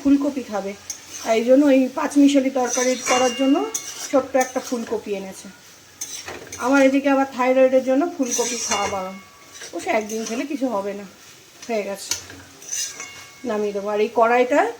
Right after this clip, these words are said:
কি বলে, উম, কচু সেদ্ধ করেছি, তাই জন্য দেখুন কড়াইটার অবস্থা কি। আর এখানে এই যে ভাত ফুটছে। এই যে আমার আলু পটলের ফুলকপির তরকারি হয়ে গেছে। এখানে সব ফ্যানের তলায় দিয়ে দিই, না,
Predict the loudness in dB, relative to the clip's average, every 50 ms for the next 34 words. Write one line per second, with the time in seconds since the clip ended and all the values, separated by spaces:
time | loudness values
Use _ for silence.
0 | -16 -20 -20 -20 -20 -20 -14 -10 -4 -2 0 0 0 0 0 0 0 -2 -2 -2
1 | -2 -2 0 0 0 2 2 2 0 -2 -2 -2 -2 2 2 4 4 4 2 2
2 | 0 -4 -8 -14 -14 -16 -18 -20 -20 -20 -20 -20 -14 -6 -2 -2 0 0 0 0
3 | 0 0 -2 -2 -2 -4 -4 -2 -2 0 0 -2 -2 -2 -2 -2 -2 -2 -4 -6
4 | -8 -10 -14 -14 -14 -16 -18 -20 -20 -20 -20 -20 -20 -20 -20 -14 -10 -8 -6 -6
5 | -6 -6 -6 -6 -8 -10 -12 -14 -16 -14 -10 -10 -10 -10 -12 -14 -16 -14 -14 -14
6 | -14 -14 -14 -16 -20 -20 -20 -20 -20 -20 -20 -20 -18 -14 -14 -14 -14 -14 -20 -20
7 | -20 -20 -20 -20 -20 -20 -20 -20 -20 _ _ _ _ _ _ _ _ _ _ -20
8 | -20 -18 -18 -18 -18 -18 -18 -18 -12 -2 2 2 4 4 4 2 0 -2 -6 -12
9 | -18 -20 -20 -18 -18 -18 -14 -8 -2 0 2 4 4 6 4 4 6 4 4 6
10 | 6 4 2 2 0 -2 -2 -2 -2 -2 -4 -4 0 2 2 2 2 0 0 -2
11 | 0 0 0 0 2 0 0 0 -2 -2 0 -2 -2 -2 -2 -4 -4 -2 -2 0
12 | 0 2 0 0 0 0 -2 -2 -4 -4 -4 -6 -8 -10 -12 -14 -16 -16 -16 -18
13 | -14 -6 -2 -2 -2